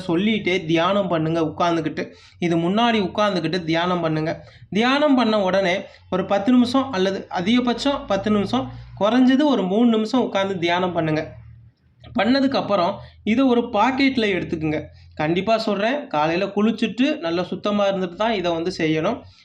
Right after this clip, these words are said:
வேலைக்கு போறதுக்கு முன்னாடி இதை எடுத்து ஒரு பாக்கெட்ல வச்சுக்குங்க.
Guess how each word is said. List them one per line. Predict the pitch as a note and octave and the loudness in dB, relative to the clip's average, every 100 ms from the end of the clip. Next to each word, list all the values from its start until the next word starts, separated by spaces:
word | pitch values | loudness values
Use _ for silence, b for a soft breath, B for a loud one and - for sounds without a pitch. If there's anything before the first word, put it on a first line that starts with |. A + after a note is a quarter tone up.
| _ | _
வேலைக்கு | - F3 G#3+ G3+ | -4 -2 -2 -2
போறதுக்கு | G3 F#3+ F#3 B3 | 0 0 0 0
முன்னாடி | G#3+ E3 F3 D#3+ - b b _ | 0 0 0 -2 -4 b b _
இதை | A3 B3 | 0 2
எடுத்து | A#3 C4 B3+ C#4 | 2 0 2 2
ஒரு | B3 | 2
பாக்கெட்ல | G3+ G3+ A3 B3 B3 G#3 | 0 0 0 0 -2 0
வச்சுக்குங்க. | E3+ E3 D#3 D#3 | 0 -2 -2 -2